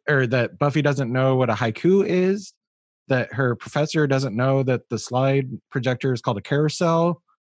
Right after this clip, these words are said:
Is it the slide getting stuck and getting thrown out? Is it my weird read that I have that when the professor says, "I'm glad you like poetry, Buffy,"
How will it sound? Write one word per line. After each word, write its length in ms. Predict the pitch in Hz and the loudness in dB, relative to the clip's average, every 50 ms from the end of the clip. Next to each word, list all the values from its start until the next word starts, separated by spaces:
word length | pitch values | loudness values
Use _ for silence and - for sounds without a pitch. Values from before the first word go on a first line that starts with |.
| _ _ _ _ _ | _ _ _ _ _
Is 140 | - 110 113 | -10 -4 -2
it 160 | 117 107 - _ _ _ - | -2 -4 -4 _ _ _ -6
the 80 | 110 | -6
slide 340 | 101 - - 123 123 131 127 | -6 -4 -2 0 0 0 0
getting 220 | 127 131 120 110 107 | 0 0 0 0 -2
stuck 340 | - - 135 131 135 - | -2 -2 -2 -2 -2 0
and 80 | 131 123 | -2 -2
getting 200 | 120 110 110 104 | -2 -2 -2 -4
thrown 260 | - - 127 120 117 | -4 -2 -2 0 0
out? 360 | 127 151 170 175 175 170 - - _ _ _ _ _ _ - | 0 0 2 2 0 -2 -4 -8 _ _ _ _ _ _ -4
Is 140 | 123 117 135 | -2 0 0
it 140 | 131 104 101 | 0 0 0
my 260 | 117 131 151 160 165 | 0 0 2 4 2
weird 460 | 160 151 165 165 160 165 170 151 151 | 4 4 4 4 4 4 2 2 2
read 300 | 160 160 160 170 160 139 | 2 2 4 4 2 2
that 120 | 135 110 | 0 -2
I 200 | 113 117 143 160 | 0 0 0 0
have 420 | 156 170 170 170 170 175 180 170 156 _ _ _ _ _ _ _ _ - | 2 2 2 2 2 2 0 -2 -4 _ _ _ _ _ _ _ _ -2
that 140 | 131 127 - | -2 -2 0
when 260 | 131 131 127 123 123 | 0 0 0 0 0
the 340 | 120 117 113 110 110 95 - _ _ _ _ _ _ _ _ _ _ _ _ _ _ _ | 2 0 0 0 -2 -4 -8 _ _ _ _ _ _ _ _ _ _ _ _ _ _ _
professor 360 | - 131 151 147 139 - 143 | -8 -4 -2 -2 0 0 -2
says, 300 | 127 - 139 127 113 - - | 0 0 0 0 0 -2 -6
"I'm 120 | - 131 120 | -6 -4 0
glad 240 | 139 147 160 156 156 | 0 0 2 2 2
you 80 | 160 | 2
like 180 | 151 139 131 - | 2 0 -2 -2
poetry, 400 | - 151 156 160 - - 131 113 | 0 2 2 2 0 0 -2 0
Buffy," 480 | 95 113 110 107 - 113 110 110 101 | 0 -2 -4 -2 -2 -2 -2 -2 -4